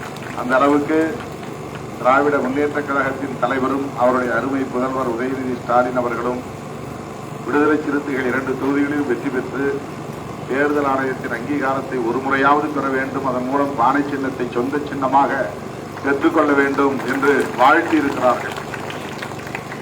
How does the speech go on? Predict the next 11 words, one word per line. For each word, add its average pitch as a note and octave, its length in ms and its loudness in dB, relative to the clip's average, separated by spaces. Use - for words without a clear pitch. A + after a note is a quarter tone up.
இதை D3+ 200 4
நீங்கள் D3 280 0
நினைவிலே C#3+ 420 2
வைத்துக் C3 280 0
கொள்ள B2+ 160 0
வேண்டும். A#2+ 240 0
இதற்கு A#2 260 -2
முன்பெல்லாம் C#3+ 480 4
நீங்கள் C#3 220 0
வாக்களித்ததை C#3 600 0
விட C3 280 0